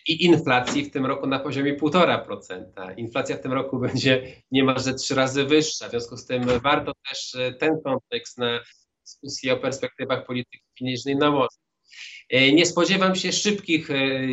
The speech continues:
działań ze strony banku centralnego, ponieważ ciągle jest, e, duża niepewność co do ścieżki wzrostu, e, ze względu na,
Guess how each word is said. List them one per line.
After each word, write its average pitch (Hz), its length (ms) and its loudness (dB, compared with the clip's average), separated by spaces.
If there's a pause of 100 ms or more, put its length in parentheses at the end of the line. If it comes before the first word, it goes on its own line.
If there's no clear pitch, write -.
(120)
działań 147 400 4
ze 131 120 -8
strony 135 400 -2
banku 127 380 0
centralnego, 127 680 -4
ponieważ 127 420 -8
ciągle 123 480 0 (100)
jest, 117 600 2
e, 120 40 -2 (220)
duża 135 240 0
niepewność 127 600 -2
co 123 180 -6
do 113 280 0 (380)
ścieżki 135 480 -2
wzrostu, 113 800 2 (280)
e, 113 400 6
ze 120 180 2
względu 123 400 4
na, 113 380 4